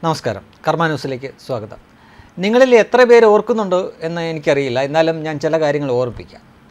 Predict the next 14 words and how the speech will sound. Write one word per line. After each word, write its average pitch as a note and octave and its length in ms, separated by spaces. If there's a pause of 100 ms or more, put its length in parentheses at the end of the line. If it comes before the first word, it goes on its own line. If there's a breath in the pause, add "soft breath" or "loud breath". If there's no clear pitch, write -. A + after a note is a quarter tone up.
(300 soft breath)
വി F#3 140
എസ് A#3+ 140
അച്യുതാനന്ദൻ A3 460
ഇവിടെ G#3+ 200
മുഖ്യമന്ത്രിയായിരുന്ന F#3 760
ഒരു D3+ 140
കാലമുണ്ട്. B2 420 (260)
ആ - 20 (180)
സമയം F#3 300 (300)
മുതൽ D3+ 180 (920 loud breath)
ഇടതുപക്ഷക്കാരും F3+ 800
ഇടതുപക്ഷത്തിൻ്റെ F3 680 (140)
സാംസ്കാരിക E3+ 640 (120)
നായകരടക്കമുള്ള D#3+ 920